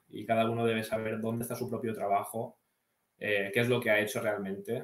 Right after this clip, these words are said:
y estar orgulloso de sus logros, pero siempre teniendo en cuenta eso, ¿no? Que, ya te digo, eh, lo que te he dicho antes, yo con dieciocho años quedé subcampeón de Europa de Budokai, pero ni, es que ni por asomo me considero entre los mejores de,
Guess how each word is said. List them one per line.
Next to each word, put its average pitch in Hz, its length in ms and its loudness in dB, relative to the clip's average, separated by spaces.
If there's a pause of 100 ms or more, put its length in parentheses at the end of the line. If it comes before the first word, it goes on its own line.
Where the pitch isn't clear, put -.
(140)
y 113 80 -8
estar 113 260 0
orgulloso 113 440 0
de 110 60 2
sus 107 200 -6
logros, 110 520 -4 (140)
pero 117 380 -2
siempre 113 260 -2
teniendo 113 300 -2
en 110 60 -4
cuenta 110 300 -2
eso, 95 260 -4
¿no? - 220 -16
Que, - 200 -20 (520)
ya 113 120 -2
te 107 100 2
digo, 110 320 0
eh, - 460 -8
lo 113 140 -2
que 113 60 -4
te 110 80 -2
he 110 40 4
dicho 113 220 0
antes, 123 420 -2 (360)
yo 113 200 0
con 117 160 2
dieciocho 113 480 2
años 117 240 2
quedé 127 200 0
subcampeón 120 540 0
de 107 60 -4
Europa 104 320 -4
de 104 60 -4
Budokai, 98 540 -2 (880)
pero 101 480 0 (420)
ni, 120 160 -2
es 117 140 -8
que 123 100 2
ni 120 100 4
por 113 180 4
asomo 113 300 0
me 123 140 -2
considero 131 420 2
entre 110 160 -2
los 110 160 -2
mejores 104 480 -2
de, 95 340 -6